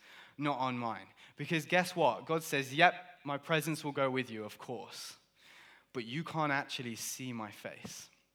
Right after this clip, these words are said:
And what I wanna say to you this morning is, don't get over familiar with God to where you think you can direct. We're not the directors, he's the director. He knows where we're going.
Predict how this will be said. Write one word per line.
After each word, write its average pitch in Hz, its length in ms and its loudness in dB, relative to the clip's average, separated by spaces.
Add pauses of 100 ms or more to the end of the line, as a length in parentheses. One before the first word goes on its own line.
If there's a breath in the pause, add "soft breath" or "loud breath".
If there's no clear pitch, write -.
(1200)
And 139 100 -2
what 170 120 6
I 180 40 8
wanna 185 200 4
say 170 240 2
to 170 160 -4
you 147 60 -2
this 139 180 -4
morning 120 340 -6
is, 104 180 -16 (340 loud breath)
don't 165 240 2
get 147 200 0
over 147 300 0
familiar 131 500 -4
with 110 200 -8
God 104 260 -6 (500 loud breath)
to 147 120 -4
where 131 180 4
you 143 300 0
think 147 360 -2
you 143 340 0
can 127 180 -8
direct. 113 560 -4 (1080 soft breath)
We're 147 180 2
not 156 180 2
the 139 80 -6
directors, 120 640 0
he's 123 200 -12
the 117 100 -10
director. 98 540 -8 (920 soft breath)
He 151 180 0
knows 151 280 4
where 131 140 2
we're 120 100 -2
going. 101 360 -10